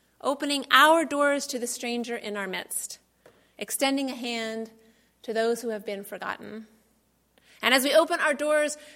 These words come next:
to those who still need to hide some part, any part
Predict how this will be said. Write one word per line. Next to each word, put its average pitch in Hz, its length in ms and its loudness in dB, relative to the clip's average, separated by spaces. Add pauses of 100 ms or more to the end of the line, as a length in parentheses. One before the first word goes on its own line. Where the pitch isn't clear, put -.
to 262 100 0
those 359 260 8
who 339 100 2
still 403 400 0
need 370 220 -2
to - 60 -2
hide 277 500 0
some 330 480 2
part, 262 380 0
any 370 380 0
part - 360 -4